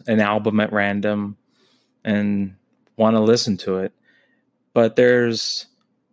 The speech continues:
s-, like, five particular albums that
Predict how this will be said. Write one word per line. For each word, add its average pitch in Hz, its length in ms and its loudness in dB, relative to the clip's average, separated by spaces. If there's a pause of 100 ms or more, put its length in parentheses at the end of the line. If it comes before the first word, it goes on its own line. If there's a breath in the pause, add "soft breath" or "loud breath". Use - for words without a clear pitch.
(960)
s-, - 220 -10 (180)
like, 120 200 -2
five 147 320 -4
particular 113 580 -4
albums 101 680 -4
that 101 680 -4